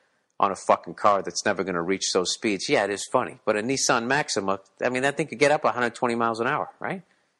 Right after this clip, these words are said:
It should have had a tail fin in the early nineties. And people enjoyed 'em. They liked 'em. They looked cool. So you stuck 'em on your car, even if it didn't need one, the same way you put rims on.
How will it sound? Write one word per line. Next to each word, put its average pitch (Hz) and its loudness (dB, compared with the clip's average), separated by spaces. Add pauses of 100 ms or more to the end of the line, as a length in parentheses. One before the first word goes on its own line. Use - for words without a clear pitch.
(1000)
It 139 2
should 196 4
have 160 2
had 131 4
a 110 -6
tail 110 2
fin 98 -4 (1400)
in 123 0
the 117 4
early 113 4
nineties. 104 -2 (920)
And 147 0
people 190 2
enjoyed 175 4
'em. - -6 (100)
They 156 6
liked 165 2
'em. - -10 (760)
They 139 6
looked 147 0
cool. 147 0 (720)
So - 0
you 147 4
stuck - 2
'em 151 2
on 147 4
your 131 -4
car, 127 2 (380)
even 147 4
if 135 2
it 131 2
didn't 113 2
need 123 0
one, 156 2
the 156 -2
same 165 2
way 160 2
you 156 0
put - 2
rims 135 0
on. 95 2